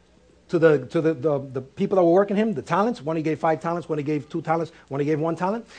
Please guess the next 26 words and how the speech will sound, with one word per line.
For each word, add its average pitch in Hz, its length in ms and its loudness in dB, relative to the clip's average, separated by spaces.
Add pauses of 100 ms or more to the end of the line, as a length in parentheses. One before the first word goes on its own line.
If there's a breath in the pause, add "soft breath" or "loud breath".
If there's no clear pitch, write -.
(120)
The 156 80 -4
guy 202 140 8
who 254 60 4
had 226 140 4
five 202 260 6
talents 196 380 4 (120 soft breath)
multiplied 160 800 4
it 165 160 -2 (280 soft breath)
and 170 160 -2
gave 196 180 6
Jesus 196 360 0
ten 269 240 2
talents 131 320 0
back. 107 300 -10 (140)
And 139 100 -2
he 180 60 0
says, - 220 -6
"Good 175 340 2
and 120 180 -10
faithful 135 360 -6
servant." 104 340 -12 (360)
He 147 60 -6
was 147 60 -6
happy 214 300 -2
with 117 100 -2
that. 95 160 -12